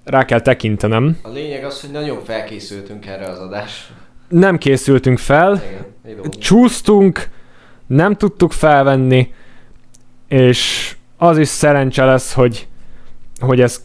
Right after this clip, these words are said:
Speaker 1: az is szerencse lesz, hogy ez kimegy. És valószínűleg ez az utol-, ez lesz az utolsó adás, ami Spotify-ra is ki fog menni.
Speaker 2: Hát egyelőre.
Speaker 1: Hát holnap kéne visszamondanom a izét, az R S S-t,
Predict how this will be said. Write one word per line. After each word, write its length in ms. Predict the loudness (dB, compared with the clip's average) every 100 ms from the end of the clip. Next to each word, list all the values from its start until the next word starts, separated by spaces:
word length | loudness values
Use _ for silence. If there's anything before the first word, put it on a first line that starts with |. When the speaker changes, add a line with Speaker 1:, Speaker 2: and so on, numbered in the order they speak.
| -6
Speaker 1:
az 160 | 0 2
is 80 | 2
szerencse 360 | 0 -2 0 -2
lesz, 120 | 0
hogy 140 | 0
ez 120 | 0
kimegy. 340 | -2 -4 -2 0
És 120 | 2
valószínűleg 500 | 4 4 4 2 4
ez 160 | 2 2
az 120 | 0
utol-, 260 | 2 2 2
ez 160 | 2
lesz 160 | 0 0
az 60 |
utolsó 400 | 2 4 2 4
adás, 380 | 4 4 2 2
ami 380 | 0 2 2 0 -8
Spotify-ra 600 | -6 -2 -2 0 0 2
is 100 | 0
ki 100 | -2
fog 160 | -4 -4
menni. 340 | -4 -4 -6 -8 -18 -20 -20 -16
Speaker 2:
Hát 200 | -12 -12 -12
egyelőre. 600 | -12 -14 -14 -16 -18 -20 -20 -20 _ -20 -20 -20 _ -20 _ -8
Speaker 1:
Hát 200 | -4 2
holnap 480 | 4 4 2 -2 -6 -12 -16 -4
kéne 380 | 0 2 4 4
visszamondanom 680 | 2 0 0 0 0 0
a 100 | 0
izét, 440 | 0 4 2 0 -10 -16 -18 -20 -20 -20 -20 -20 -10
az 160 | -2 2
R 160 | 2
S 120 | 2 0
S-t, 260 | -2 -6